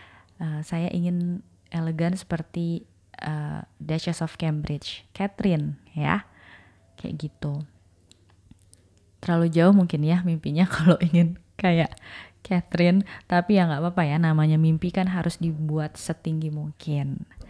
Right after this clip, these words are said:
Nah, salah satu panduan saya nih untuk menjadi wanita yang berkelas adalah buku karya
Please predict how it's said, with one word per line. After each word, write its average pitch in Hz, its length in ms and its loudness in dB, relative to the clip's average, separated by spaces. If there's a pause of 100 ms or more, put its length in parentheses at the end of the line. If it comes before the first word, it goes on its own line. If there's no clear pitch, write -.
(520)
Nah, 175 160 0
salah 185 160 2
satu 202 240 0
panduan 190 480 4
saya 170 320 0
nih 185 160 2
untuk 180 320 -2
menjadi 165 400 0
wanita 160 400 -2
yang 160 160 0
berkelas 180 640 0
adalah 160 480 -2
buku 220 560 -2
karya 180 640 -2